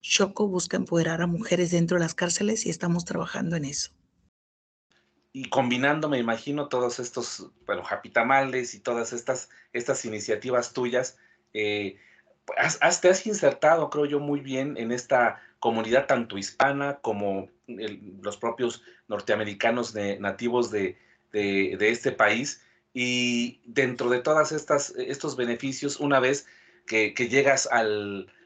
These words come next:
Speaker 2: al Supertazón y recibes toda esta cobertura mediática, veía, veía por ahí alguna entrevista incluso de Univisión y de muchos otros medios. Eh,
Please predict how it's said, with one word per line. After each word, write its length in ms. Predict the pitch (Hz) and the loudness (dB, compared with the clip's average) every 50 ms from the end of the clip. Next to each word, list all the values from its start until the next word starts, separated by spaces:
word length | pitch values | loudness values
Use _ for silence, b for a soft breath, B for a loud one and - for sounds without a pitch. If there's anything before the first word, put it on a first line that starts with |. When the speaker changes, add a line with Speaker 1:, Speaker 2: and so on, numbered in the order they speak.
| b b - | b b -6
Speaker 2:
al 180 | 110 110 107 | -4 -4 -4
Supertazón 720 | 101 - 107 - 113 - - 113 107 - 123 127 131 135 139 120 | -4 -6 -4 -2 -2 0 0 -2 -2 0 0 0 0 0 -2 -6
y 320 | 113 107 107 104 - _ _ _ - - _ _ _ - | -8 -10 -10 -12 -16 _ _ _ -20 -20 _ _ _ -4
recibes 400 | 113 113 107 - 135 131 135 131 | -2 -2 -2 -2 -2 -4 -4 -2
toda 200 | - 127 123 123 | -2 0 0 0
esta 300 | 123 - - 127 120 - | -2 -2 -4 -6 -6 -4
cobertura 500 | - - 113 110 107 - - 139 139 131 | 0 2 4 4 2 2 2 4 4 4
mediática, 920 | 123 117 110 107 107 117 - 147 - - 123 117 - 127 127 127 123 123 117 113 | 4 2 0 0 2 2 2 2 0 -8 -12 -6 0 2 2 2 2 -2 -4 -4
veía, 240 | 101 120 120 117 | 0 2 2 2
veía 300 | 117 120 117 117 127 127 | 2 0 0 0 0 0
por 140 | 127 131 113 | 2 0 0
ahí 80 | 113 117 | 0 0
alguna 200 | 117 117 120 120 | -2 -2 -2 -4
entrevista 420 | 113 - 107 104 117 117 - - | -4 -2 -4 -4 -4 -4 -8 -10
incluso 400 | 117 - - - - 123 117 113 B B B B B B | -10 -10 -10 -8 -4 -4 -4 -4 B B B B B B
de 80 | 165 | 0
Univisión 720 | 165 156 143 120 117 117 117 - - 127 123 123 127 123 | 2 2 4 2 2 0 0 0 2 4 4 6 4 4
y 60 | 120 113 | 4 4
de 80 | 110 | 2
muchos 360 | 110 117 123 120 123 120 - | 2 2 0 -2 -2 -2 -2
otros 320 | 127 123 - 123 110 104 110 | -4 -4 -2 0 0 0 0
medios. 520 | 113 117 120 120 120 127 127 131 127 - B B B B B B B B B | 2 2 2 2 2 0 -2 -2 -4 -6 B B B B B B B B B
Eh, 300 | 127 127 127 117 - B | 2 2 2 2 0 B